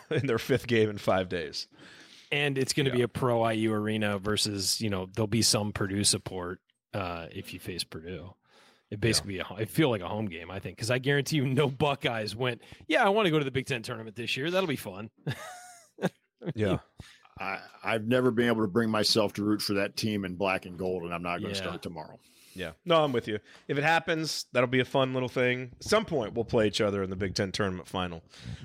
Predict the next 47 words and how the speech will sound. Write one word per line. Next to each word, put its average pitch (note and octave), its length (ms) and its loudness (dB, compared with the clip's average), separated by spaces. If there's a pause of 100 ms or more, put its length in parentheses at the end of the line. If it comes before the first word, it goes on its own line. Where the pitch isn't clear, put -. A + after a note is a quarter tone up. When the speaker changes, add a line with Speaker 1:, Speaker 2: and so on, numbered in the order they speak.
(100)
Speaker 1:
But E2+ 240 2 (120)
I G2+ 100 2
agree F#2+ 220 0
with F2 160 -4
you. E2 220 -2 (160)
Let's, - 260 -2
uh, F2 320 2 (160)
if F#2+ 100 -14
Ohio G2 200 2
State A2 280 0
can G2 140 -6
do A#2 160 4
it A2 60 4
again, C#3 340 2 (720)
then G2 220 0
that's A2+ 200 4
fine, B2+ 300 2
and A#2 80 0
then F#2 100 -2
we'll G2 100 -4
try G#2 180 0
and G2 80 -2
take G#2 180 2
care G2+ 160 4
of F#2 60 -2
business G2+ 340 0
ourselves. F2 580 -2 (400)
Speaker 3:
I A3 120 4
do D4+ 140 4
think F3+ 300 0
one D#3 220 4
lingering C#3+ 300 2
question, C3+ 340 0
Jared, C3 240 2
I D3 160 0
have, C3+ 160 2
and B2 80 0
I'll B2 60 0
be C3+ 100 0
interested C3 280 0
to - 40 -6
see C3+ 80 0
what B2 160 -2
you F3 80 -6
guys C#3 180 2
think. B2 140 -8 (460)
Does E3 580 2